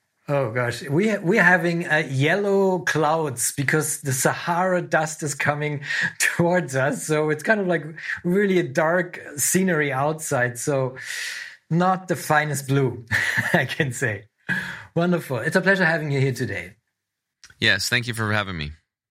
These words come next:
Speaker 1: Absolutely. So Tim James is one of those guys that will leave you feeling younger and more energetic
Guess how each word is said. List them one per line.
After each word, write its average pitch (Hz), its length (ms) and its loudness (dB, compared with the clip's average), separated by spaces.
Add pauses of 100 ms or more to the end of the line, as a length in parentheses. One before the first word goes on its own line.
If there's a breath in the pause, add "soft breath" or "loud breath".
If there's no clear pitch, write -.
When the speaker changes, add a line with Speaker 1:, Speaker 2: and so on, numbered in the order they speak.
(600)
Speaker 1:
Absolutely. 107 540 -6
So 151 220 0
Tim 196 240 0
James 190 320 0
is 156 160 -4
one 160 160 0
of 160 140 -2
those 156 260 -2
guys 139 380 -2
that 123 180 -4
will 123 100 0
leave 143 380 -2
you 151 120 -2
feeling 135 440 -2
younger 147 400 0
and 131 240 -2
more 131 200 0
energetic 123 680 -2